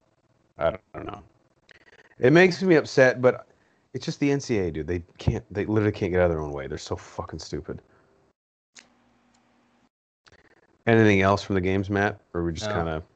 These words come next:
Speaker 2: Uh,
Speaker 1: burning our brackets?
Speaker 2: No. I mean, the Final Four is interesting.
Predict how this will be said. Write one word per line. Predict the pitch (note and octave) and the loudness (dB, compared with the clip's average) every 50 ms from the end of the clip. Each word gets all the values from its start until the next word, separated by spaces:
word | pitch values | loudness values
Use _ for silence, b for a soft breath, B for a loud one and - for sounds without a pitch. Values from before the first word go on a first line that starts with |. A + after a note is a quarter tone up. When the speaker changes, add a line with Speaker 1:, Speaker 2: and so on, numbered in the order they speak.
| _ _ - | _ _ 4
Speaker 2:
Uh, | E3+ F3 F3+ E3+ D#3+ | 4 6 6 6 6
Speaker 1:
burning | F#2+ F2+ F2+ F2+ E2+ | 4 2 0 0 0
our | E2 D#2+ | -2 -4
brackets? | - - E2 D#2 - - - - - - - _ _ _ _ _ - - | -6 -8 -10 -10 -10 -10 -14 -16 -16 -18 -20 _ _ _ _ _ -14 -10
Speaker 2:
No. | B2 A#2+ A#2+ A#2 A#2 A#2 | -8 -8 -6 -8 -8 -8
I | - | -4
mean, | F3 F#3+ F#3+ | -4 -2 -2
the | F3+ | 0
Final | - A3 A3 A3 F#3+ | 2 4 4 4 2
Four | - - E3 C#3 | -2 -2 -2 -2
is | G2+ A2 | -2 -4
interesting. | A#2+ A2 G#2+ B2+ A2 - - A#2+ A#2 A#2+ B2+ B2+ | -8 -8 -6 -8 -8 -8 -8 -10 -10 -10 -12 -16